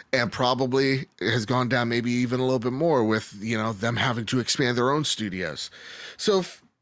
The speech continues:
you know, they, they, they don't have seventy billion dollars worth of damage that they can do, but they can do some damage. And if I am Sony, I am looking at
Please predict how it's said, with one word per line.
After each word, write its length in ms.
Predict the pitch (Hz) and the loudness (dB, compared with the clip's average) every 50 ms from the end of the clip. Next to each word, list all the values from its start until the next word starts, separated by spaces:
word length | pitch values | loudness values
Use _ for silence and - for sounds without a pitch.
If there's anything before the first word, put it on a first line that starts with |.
| _ - _ _ _ _ _ _ _ _ _ - | _ -20 _ _ _ _ _ _ _ _ _ -2
you 120 | 214 240 | 0 2
know, 240 | 220 196 185 196 196 - _ - | 4 4 2 2 -2 -6 _ -4
they, 260 | 143 143 175 185 190 - | 0 2 2 4 2 0
they, 300 | 165 156 147 185 180 208 196 165 - _ - - - - - - - - _ _ - | 0 0 2 4 4 2 0 -2 -6 _ -20 -20 -18 -16 -16 -18 -18 -20 _ _ -4
they 240 | - 147 190 190 226 | 0 2 4 4 4
don't 220 | 240 262 226 - 190 | 4 4 4 2 2
have 580 | - 151 190 190 190 180 180 180 165 160 - - - - - - - - | 4 4 4 6 6 4 4 4 2 -2 -4 -6 -12 -18 -20 -20 -20 -12
seventy 640 | - - - - - 156 151 165 151 175 165 160 170 | -6 -2 0 2 2 2 2 2 2 0 0 0 -2
billion 420 | 151 135 165 160 160 160 156 156 147 | -2 2 2 4 4 4 2 2 2
dollars 400 | 139 139 147 147 147 151 117 127 | 2 4 4 4 2 2 2 0
worth 160 | 139 135 - | 0 0 0
of 80 | 120 | 0
damage 380 | 98 113 117 127 151 160 143 - | 0 2 2 2 0 0 0 -2
that 100 | 139 90 | -2 -2
they 100 | 117 113 | -2 -4
can 180 | 98 - 113 110 | -4 -4 -6 -6
do, 260 | 90 101 92 92 92 - - - - - - - - - - - | -4 -4 -4 -6 -6 -10 -14 -18 -18 -16 -16 -14 -14 -16 -14 -6
but 160 | - 139 147 | 0 0 2
they 140 | 131 139 147 | 2 2 2
can 180 | - - 135 131 | 2 2 2 2
do 160 | 147 180 180 | 4 2 2
some 160 | - 131 120 | 2 2 2
damage. 560 | 117 120 123 120 95 82 78 - - - - - - - - - - - - | 2 0 0 0 -2 -4 -2 -2 -2 -4 -4 -8 -16 -18 -18 -18 -10 -4 -2
And 440 | 123 127 120 120 123 117 117 101 - - _ _ _ _ _ _ - | 0 2 2 0 0 -2 -4 -8 -10 -16 _ _ _ _ _ _ -2
if 120 | 127 135 | 0 2
I 160 | - 156 147 147 | 2 2 2 2
am 120 | 143 143 | 2 2
Sony, 520 | 139 - 196 175 180 170 135 127 143 170 165 - _ _ _ _ _ _ _ _ _ _ _ _ _ _ _ _ _ - - - - - | 2 2 4 4 4 4 2 2 2 0 -2 -6 _ _ _ _ _ _ _ _ _ _ _ _ _ _ _ _ _ -20 -18 -6 -2 0
I 100 | 143 143 | 0 0
am 140 | 131 127 143 | 0 0 0
looking 380 | 156 170 - - 151 143 135 | 0 0 2 0 0 0 2
at 300 | 107 123 123 120 120 - | 2 2 2 2 0 -2